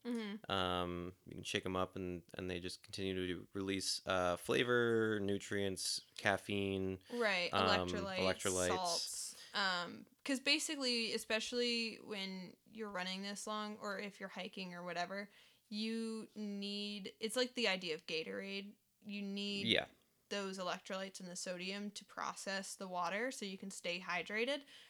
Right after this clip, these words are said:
Speaker 1: and that your muscles won't cramp up and stuff like that.
Speaker 2: They're really helpful.
Speaker 1: It's, it's
Speaker 2: <laughs>
Speaker 1: honestly a lifesaver. <laughs>
Speaker 2: Um, they are fantastic for hiking
Speaker 1: Yeah.
Speaker 2: as well. But
Speaker 1: And as far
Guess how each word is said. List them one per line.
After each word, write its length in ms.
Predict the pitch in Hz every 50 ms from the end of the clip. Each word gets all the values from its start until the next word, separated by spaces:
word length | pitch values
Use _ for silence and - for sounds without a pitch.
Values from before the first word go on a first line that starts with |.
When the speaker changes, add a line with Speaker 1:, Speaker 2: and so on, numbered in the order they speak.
| - -
Speaker 1:
and 140 | - 214 208
that 100 | 208 -
your 80 | - 190
muscles 460 | 180 175 175 185 - - 190 185 - -
won't 160 | 185 185 -
cramp 300 | - - 175 151 190 - -
up 200 | - - - -
and 100 | - 214
stuff 180 | - - - - - -
like 160 | - - -
that. 220 | - - - - - - - - - - -
Speaker 2:
They're 220 | - 120 113 113 104
really 420 | 101 113 113 107 98 90 87 85
helpful. 460 | 87 85 - - - - - 73 - - -
Speaker 1:
It's, 400 | 233 233 - - - 101 92 - - -
it's 200 | 226 170 139 -
Speaker 2:
<laughs> 120 | 202 160
Speaker 1:
honestly 420 | 175 185 160 139 - - 135 - -
a 60 | -
lifesaver. 680 | 104 101 - 175 - - - - - - - - 226 233 233 - - - - - - 285
<laughs> 60 | -
Speaker 2:
Um, 280 | 101 95 92 92 90 98
they 120 | 101 110 104
are 160 | 98 92 87
fantastic 680 | - 92 87 87 - - - 92 87 - - - -
for 120 | - 85
hiking 260 | 87 87 - - 226 220
Speaker 1:
Yeah. 160 | 196 160 -
Speaker 2:
as 60 | -
well. 180 | - - - -
But 220 | - 101 - - - - _ _ - - -
Speaker 1:
And 80 | 233
as 100 | 240 240
far 100 | - 392